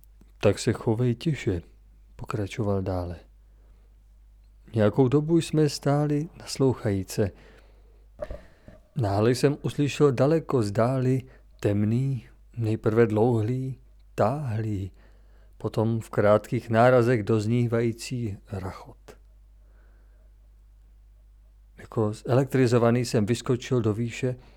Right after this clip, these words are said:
a bez dechu naslouchal. O, jak dobře jsem znal tento hluboký zvuk,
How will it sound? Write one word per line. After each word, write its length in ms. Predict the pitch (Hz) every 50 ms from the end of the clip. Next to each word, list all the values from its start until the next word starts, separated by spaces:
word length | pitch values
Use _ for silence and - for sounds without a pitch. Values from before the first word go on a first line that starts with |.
| - - - - -
a 80 | - 113
bez 240 | 90 - 123 117 117
dechu 320 | 123 131 - - - 123
naslouchal. 720 | 113 110 - - - 104 92 - - - 98 - 90 - - - - - - - - - - - - - - - - - - - - - - - - - - - - - - -
O, 160 | - 113 117 120
jak 220 | 123 127 117 110
dobře 360 | 101 123 135 147 143 131 151
jsem 340 | 151 139 - - 147 143 135
znal 380 | 117 120 135 143 143 139 131 117
tento 480 | - - 117 113 107 - - 120 104
hluboký 540 | 92 101 107 104 104 113 104 - - 120 110
zvuk, 400 | 95 98 107 120 113 - -